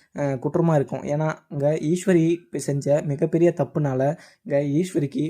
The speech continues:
அஹ், வீட்டை விட்டு வெளியே அனுப்புறதுக்கு கூட இங்க, அஹ், ராஜாங்கம் ரெடியா இருப்பாங்க. ஏன்னா, இந்த கல்யாணம் பார்த்தீங்கன்னா முடிஞ்சா இங்க ஈஸ்வரி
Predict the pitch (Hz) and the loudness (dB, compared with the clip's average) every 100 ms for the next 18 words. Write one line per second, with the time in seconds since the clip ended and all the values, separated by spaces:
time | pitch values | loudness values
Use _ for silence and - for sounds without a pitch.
0 | - - 135 135 185 180 160 165 151 143 | -6 -6 -4 0 0 0 0 0 0 2
1 | 165 156 143 131 135 135 139 135 131 151 | 2 2 0 -4 -4 -2 -2 -2 -2 -4
2 | - - - 147 143 131 143 147 139 131 | -10 -20 -10 -4 -4 0 2 2 0 0
3 | 135 127 139 131 - 131 135 139 139 135 | -2 0 0 0 -2 -4 -2 -2 -2 -2
4 | 135 156 196 185 175 165 165 147 147 143 | 0 2 2 0 0 0 0 0 2 4
5 | 147 - 139 135 151 - 165 180 170 | 2 0 -2 0 0 0 -2 2 0